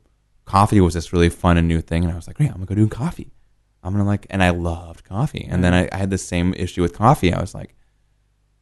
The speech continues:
Speaker 1: we, coffee's not a sustainable lifestyle,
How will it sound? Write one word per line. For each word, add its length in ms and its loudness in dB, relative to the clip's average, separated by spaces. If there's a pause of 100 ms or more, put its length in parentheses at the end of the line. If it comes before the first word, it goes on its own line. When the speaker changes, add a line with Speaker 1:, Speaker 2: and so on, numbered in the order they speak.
(360)
Speaker 1:
we, 440 0 (100)
coffee's 400 6
not 120 8
a 60 2
sustainable 500 0
lifestyle, 640 4